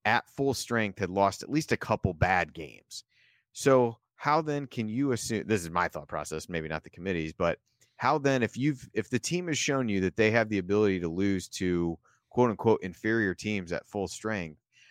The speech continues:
how can you give them a whole bunch of credit when those guys come back? You know, if those guys come back later and then you discount the losses they took during the middle of the season because, oh, well, they might not have lost those games. Well, you don't know that. They've shown that they w-,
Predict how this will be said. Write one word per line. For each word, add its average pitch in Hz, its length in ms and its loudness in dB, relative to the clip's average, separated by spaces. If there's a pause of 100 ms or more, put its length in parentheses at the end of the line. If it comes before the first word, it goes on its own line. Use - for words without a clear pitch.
(120)
how 135 180 2
can 156 180 -6
you 139 120 0
give 117 240 2
them 104 200 2
a 90 40 0
whole 107 180 -2
bunch 104 220 -4
of 95 60 -12
credit 117 500 2 (800)
when 101 200 -2
those 110 220 2
guys 101 260 2
come 101 220 -4
back? 95 420 2 (180)
You 101 100 -4
know, 90 220 2
if 82 100 -4
those 104 200 0
guys 95 180 0
come 95 180 -6
back 90 240 2
later 101 320 4
and 90 140 0
then 92 100 -4
you 90 120 -8
discount 98 500 -2
the 82 80 -6
losses 90 400 -2
they 87 140 0
took - 280 -2
during 95 220 -4
the 82 40 -8
middle 92 280 2
of 87 80 2
the 80 40 -2
season 113 380 -2
because, 90 400 2 (320)
oh, 143 140 6
well, 120 80 2
they 127 120 6
might 123 220 2
not 110 140 4
have 92 100 4
lost 95 260 4
those 78 200 0
games. 62 220 -14
Well, 131 160 2
you 160 100 4
don't 147 160 2
know 139 180 6
that. 92 300 0
They've 110 140 4
shown 147 260 0
that 113 140 -4
they 101 100 2
w-, 92 180 -4